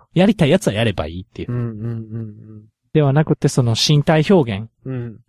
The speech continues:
Speaker 1: ということを培う、育成するっていうことは、
Speaker 2: うん。
Speaker 1: 決して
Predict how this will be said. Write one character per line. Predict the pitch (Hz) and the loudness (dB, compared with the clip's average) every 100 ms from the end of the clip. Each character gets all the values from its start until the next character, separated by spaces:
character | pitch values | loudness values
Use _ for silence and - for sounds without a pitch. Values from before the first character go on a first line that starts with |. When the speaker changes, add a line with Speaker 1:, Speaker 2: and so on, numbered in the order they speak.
| - | 0
Speaker 1:
と | 175 | 2
い | |
う | 175 | 4
こ | 185 | 2
と | 208 226 | 4 4
を | 135 - _ _ | 4 -2 _ _
培 | - - - 117 110 | -10 -6 -2 0 0
う、 | |
育 | 104 - | 0 -4
成 | - 120 | -2 0
す | 113 117 | 0 0
る | |
っ | 117 | -2
て | 113 | 0
い | |
う | 104 | -2
こ | |
と | 120 123 | 2 4
は、 | 185 98 - - | 2 0 -10 -14
Speaker 2:
う | 120 | -10
ん。 | 117 113 101 _ _ | -10 -12 -18 _ _
Speaker 1:
決 | - 240 | 0 0
し | - | 2
て | 240 127 95 | 2 2 -2